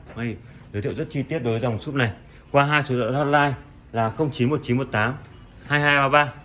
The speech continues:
hoặc không ba tám chín tám bốn không hai ba tám. À, thì đối với dòng súp này anh em lấy thì phải đến kho Hiếu Minh, em không chở ra cửa hàng đâu. Vì dòng này, à, để cửa hàng em chỉ bán súp đơn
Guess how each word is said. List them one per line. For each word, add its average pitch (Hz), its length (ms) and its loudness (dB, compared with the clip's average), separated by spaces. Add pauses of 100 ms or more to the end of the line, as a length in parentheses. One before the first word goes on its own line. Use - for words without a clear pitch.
(260)
hoặc 127 160 0 (100)
không 151 220 0
ba 139 140 6
tám 117 320 2 (180)
chín 127 180 -2
tám 123 160 2
bốn 123 240 0 (100)
không 147 100 -4
hai 139 100 2
ba 139 100 4
tám. 123 260 2 (760)
À, 113 320 2
thì 135 120 2
đối 117 120 6
với 139 80 8
dòng 156 140 4
súp 175 120 -2
này 151 80 2
anh 139 60 2
em 139 120 2
lấy 127 160 6
thì 147 100 -2
phải 113 100 0
đến 190 160 0
kho 147 200 -2
Hiếu 113 120 0
Minh, 139 240 2
em 120 120 -8
không 113 100 -8
chở 98 120 -2
ra 101 140 0
cửa 98 60 -4
hàng 98 240 0
đâu. 113 100 2 (520)
Vì 110 140 0
dòng 113 200 4
này, 107 160 2
à, 98 680 2
để 101 280 2
cửa 101 60 0
hàng 104 140 2
em 117 140 -2
chỉ - 60 -8
bán 92 140 -4
súp - 160 -10
đơn 147 320 4